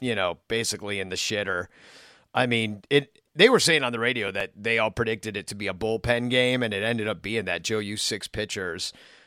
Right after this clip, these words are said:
Um, Darvish was bad, and, um, but that grand slam, and I looked this up too. First of all, it w-, I'm so happy for Taylor Davis.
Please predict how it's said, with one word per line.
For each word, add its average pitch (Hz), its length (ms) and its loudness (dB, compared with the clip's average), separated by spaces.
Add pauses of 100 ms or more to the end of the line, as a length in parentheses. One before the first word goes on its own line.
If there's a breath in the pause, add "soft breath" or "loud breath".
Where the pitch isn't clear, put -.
(160 soft breath)
Um, 92 420 -2
Darvish 101 480 -4
was 101 180 -6
bad, 85 440 0
and, 95 380 -6
um, 90 340 -4 (160)
but 120 140 -4
that 127 200 2
grand 113 320 -2
slam, 131 640 2 (500 soft breath)
and 185 160 6
I 196 100 8
looked 208 340 6
this 226 260 10
up 127 240 2
too. 139 560 8 (560)
First 269 200 10
of 165 80 4
all, 139 180 4
it 180 60 0
w-, 208 220 8
I'm 202 120 10
so 214 180 10
happy 143 300 8
for 123 100 -8
Taylor 104 320 -2
Davis. 82 540 -6